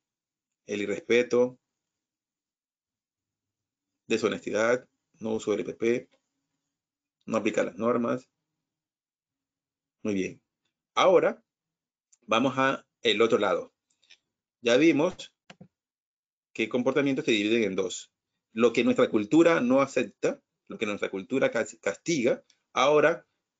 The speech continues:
más, más bien, ¿qué recompensamos? Vamos a ver, por favor, ahora, dale, escribe ejemplos de comportamientos que recompensamos.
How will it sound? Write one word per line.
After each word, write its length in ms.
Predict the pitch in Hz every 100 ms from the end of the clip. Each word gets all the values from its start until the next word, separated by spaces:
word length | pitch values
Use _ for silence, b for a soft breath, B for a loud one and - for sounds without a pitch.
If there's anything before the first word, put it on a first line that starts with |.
| _
más, 180 | - 117
más 120 | 131
bien, 360 | 127 123 135 - _ _ _ _ _ _ _ _
¿qué 140 | - 156
recompensamos? 880 | 170 165 127 113 101 123 95 80 - - _ _ _ _ _ _ _ _ _
Vamos 220 | 117 127 147
a 60 |
ver, 300 | 127 131 - _ _ -
por 120 | 117
favor, 240 | 110 156
ahora, 400 | 120 127 135 160 _ -
dale, 460 | 110 113 127 135 _ _ _ _ _ _ _ _
escribe 420 | - - 151 160
ejemplos 480 | 147 156 147 131 139
de 100 | 127
comportamientos 880 | 113 101 110 107 110 120 123 123 131
que 140 | 117
recompensamos. 800 | 104 101 98 101 - 85 87 -